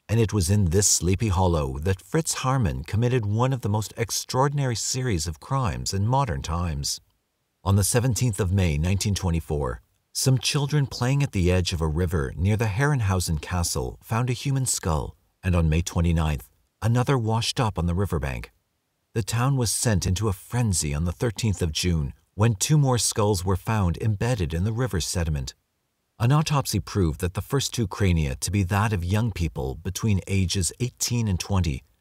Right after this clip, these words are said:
and the last skull found from a boy of approximately twelve. In all cases, a sharp instrument had been used to separate the skulls from the torso, and the flesh had been entirely removed.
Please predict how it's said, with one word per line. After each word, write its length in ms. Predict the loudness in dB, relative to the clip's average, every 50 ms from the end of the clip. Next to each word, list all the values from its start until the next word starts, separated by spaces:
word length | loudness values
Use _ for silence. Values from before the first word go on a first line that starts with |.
| _ _ 0
and 120 | 2 4 4
the 60 | 4
last 300 | 4 2 2 0 0 0
skull 320 | -2 0 0 0 0 0
found 340 | -2 -2 0 2 2 2 0
from 180 | 0 0 2 2
a 60 | 2
boy 320 | 2 2 2 2 2 0 -2
of 100 | -2 -4
approximately 640 | -6 -6 -4 -2 -2 -2 -2 -2 -4 -4 -2 -2 -4
twelve. 540 | -4 -4 -4 -4 -2 -2 -2 -4 -6 -10 -16 _ _ _ _ _ _ _ _ _ _ -2
In 120 | 2 2 4
all 140 | 4 4
cases, 600 | 4 4 4 4 4 4 2 0 -2 -4 -4 -8 -12 _ _
a 60 | -2
sharp 360 | 0 0 2 2 0 0 0 0
instrument 420 | 0 0 0 0 2 2 2 2
had 120 | 2 0
been 200 | 2 2 2 4
used 320 | 4 4 2 2 0 -2 -2
to 80 | -2
separate 460 | 0 0 0 -2 0 0 -2 -2 -2 -2
the 80 | -4 -4
skulls 480 | -4 -2 0 0 2 2 2 0 -2
from 140 | -2 0 0
the 100 | 0 0
torso, 560 | -2 0 0 0 0 0 -2 -2 -2 -4 -6 -12 _ _ _ _ _ -4
and 120 | -2 -2
the 60 | -2
flesh 460 | -2 -4 -4 -2 0 0 0 0 -2
had 100 | -4 -2
been 160 | -2 0 0 0
entirely 640 | 0 -2 -2 -6 -6 -2 -2 0 0 0 0 -2
removed. 560 | -2 -4 -4 -4 -2 -2 -4 -4 -6 -8 -14